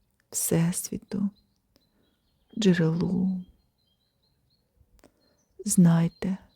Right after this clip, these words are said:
що з цього моменту ваше життя — це дивовижні чари. А зараз подякуйте цьому чудовому саду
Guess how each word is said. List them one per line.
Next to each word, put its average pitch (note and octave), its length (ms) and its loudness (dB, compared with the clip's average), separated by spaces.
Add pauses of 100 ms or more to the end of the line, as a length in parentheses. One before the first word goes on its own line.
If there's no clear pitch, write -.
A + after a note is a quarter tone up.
(480)
що - 280 0
з - 120 -2
цього F3 320 0
моменту F3 840 0 (1400)
ваше E3+ 560 0
життя — F#3 800 -4 (540)
це - 160 -4
дивовижні F#3 920 0
чари. F#3 760 -2 (2750)
А B3 100 8
зараз F3 380 6
подякуйте E3 1000 -2
цьому D#3+ 440 0
чудовому E3 880 0
саду E3 840 0